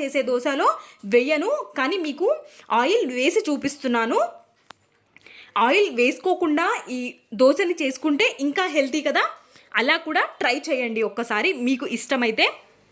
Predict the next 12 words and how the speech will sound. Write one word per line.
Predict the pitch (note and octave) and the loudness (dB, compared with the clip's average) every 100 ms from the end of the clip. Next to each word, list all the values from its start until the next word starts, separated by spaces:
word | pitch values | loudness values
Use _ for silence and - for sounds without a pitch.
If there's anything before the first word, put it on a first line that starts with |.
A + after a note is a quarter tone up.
| - - - - - - A#3+ | -20 -20 -20 -20 -18 0 2
ఇంకా | B3 G4+ C5+ G#3+ | 4 2 0 -2
అటు | A#3+ G#4 G#4 | 0 2 2
ఇటు | D#4+ F4+ F4+ | 2 0 0
టర్న్ | C#4+ D4+ E4+ | 0 -2 -2
చేసుకుంటూ | D4 D4 D#4 C4 G4 F5 - _ _ _ _ - G3 | -4 -4 -4 0 0 0 -4 _ _ _ _ -8 4
దోసని | B3+ C4 D#4+ C5 D5 | 4 6 2 0 0
సరిగ్గా | C4 A#3 G3+ B3+ F4 | -2 -2 0 0 0
కాల్చుకోవాలి. | G#4+ B3+ - C4 A#3+ A3 B3 C#5+ - _ _ _ _ _ _ _ _ _ _ _ - - - - G3 | 0 -2 0 2 2 2 2 -2 -4 _ _ _ _ _ _ _ _ _ _ _ -20 -20 -14 0 6
దోస | C4 - F#4+ C#5+ F5 - _ - A#3+ | 6 6 2 2 -2 -14 _ -2 2
మనం | C4+ G#4+ - - | 2 0 -2 2
ఎంత | A#3+ D4+ F#4+ E4 | 2 4 2 2
బాగా | D4 D#4+ | 0 -2